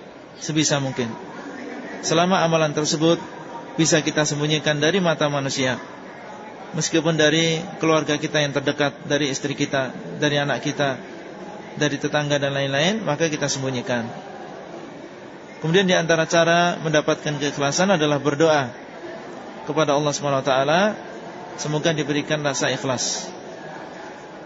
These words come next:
diberikan keikhlasan, supaya jangan sampai amalan yang kita lakukan ini ada pamrih terhadap dunia. Dan betapa sedikitnya di antara kita yang berdoa kepada Allah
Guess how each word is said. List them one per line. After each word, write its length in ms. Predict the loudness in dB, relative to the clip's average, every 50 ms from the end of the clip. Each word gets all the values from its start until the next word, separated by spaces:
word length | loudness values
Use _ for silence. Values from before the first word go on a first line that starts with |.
| -16 -16 -16 -16 -16 -16 -12 -6 -4
diberikan 400 | -2 2 2 2 2 2 0 2
keikhlasan, 560 | 0 0 0 2 0 0 2 2 0 0 0
supaya 320 | -2 -4 0 2 2 2
jangan 320 | 4 2 2 2 2 2 2
sampai 320 | 0 2 4 4 2 2 2 -4 -12 -16 -16 -16 -16 -14 -14 -14 -14 -14 -14 -16 -14 -12 -4 -2
amalan 320 | 0 4 4 6 6 6 4 4
yang 80 | 2
kita 240 | 0 2 2 4 4
lakukan 400 | 4 0 0 0 2 2 2 2
ini 160 | 2 4 4
ada 560 | 4 4 4 4 6 4 4 4 2 0 -4 -8 -2
pamrih 400 | 0 0 2 2 4 2 2 2
terhadap 640 | 2 0 0 2 4 4 2 2 2 -6 -12 -8 -2
dunia. 640 | 0 0 0 0 0 0 0 -2 -4 -6 -8 -10 -12 -14 -14 -14 -14 -14 -16 -16 -14 -14 -14 -14 -14 -14 -14 -12 -6
Dan 480 | 0 2 2 2 2 -2 -6 -4 0 0
betapa 320 | 2 2 2 2 2 0
sedikitnya 480 | 0 2 0 2 2 2 2 2 2 2
di 80 | 4
antara 320 | 2 2 2 2 0 0 0
kita 240 | -2 0 0 2
yang 160 | 2 2 0 2
berdoa 400 | 0 2 4 4 4 4 4 2
kepada 320 | 0 0 0 0 2 2
Allah 400 | 0 2 2 2 2 2 2 -2